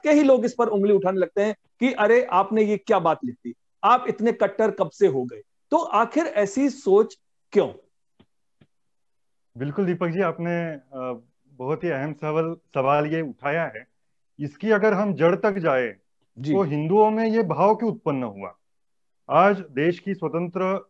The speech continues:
Speaker 2: भारत स्वतंत्र होने के बाद यहाँ पर हिंदुओं को जो उनके धर्म की शिक्षा मिलनी चाहिए थी, वो मिली नहीं।
Speaker 1: जी।
Speaker 2: मैकॉले की जो शिक्षा प्रणाली यहाँ पे अंग्रेजों ने चलाई,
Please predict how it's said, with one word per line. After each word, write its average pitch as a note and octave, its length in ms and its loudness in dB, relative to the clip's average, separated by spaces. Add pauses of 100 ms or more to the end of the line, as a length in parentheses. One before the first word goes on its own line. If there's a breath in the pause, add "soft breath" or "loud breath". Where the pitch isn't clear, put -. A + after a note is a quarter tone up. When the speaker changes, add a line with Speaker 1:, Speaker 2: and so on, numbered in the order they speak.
(160)
Speaker 2:
भारत D3 320 -2
स्वतंत्र F3 380 -6
होने D3+ 280 -4
के B2 140 -6
बाद A#2 280 -4 (200)
यहाँ C3 280 -4
पर F#3 220 -4
हिंदुओं D#3 560 0
को A2+ 280 -6 (460)
जो G3 120 6
उनके F3+ 380 2
धर्म E3+ 300 0
की A3+ 120 -4
शिक्षा F#3 320 -4
मिलनी C#3+ 280 -2
चाहिए B2 320 -6
थी, D#3 300 -10
वो F#3+ 100 -2
मिली G3+ 240 0
नहीं। G3+ 200 -4 (420)
Speaker 1:
जी। C3+ 300 -8
Speaker 2:
मैकॉले G3+ 420 6
की A3+ 140 -4
जो G#3 140 -2
शिक्षा F#3 320 -2
प्रणाली F#3+ 360 0
यहाँ F3 220 0
पे F#3+ 140 -4
अंग्रेजों D#3 420 -2
ने F3 120 -4
चलाई, C#3 420 -2